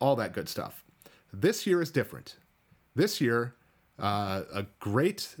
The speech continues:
uh, initiative, I think, by the W I A A to try to highlight and spotlight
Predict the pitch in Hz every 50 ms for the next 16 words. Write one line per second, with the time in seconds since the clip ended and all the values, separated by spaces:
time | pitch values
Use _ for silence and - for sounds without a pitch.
0 | - - 110 113 113 110 107 104 - - 123 117 127 151 143 - 127 - - 120
1 | 110 113 110 107 - 123 117 107 - - 117 107 101 104 98 117 120 127 127 117
2 | 117 120 120 120 127 131 113 98 95 92 90 90 - _ _ _ - - _ -
3 | _ _ _ - - - 127 113 113 107 - - 156 180 214 196 139 - - -
4 | 147 156 156 151 139 135 139 135 - - _ _ _ - - 107 107 101 - -
5 | - - 135 139 143 - 123 120 117 110 110 -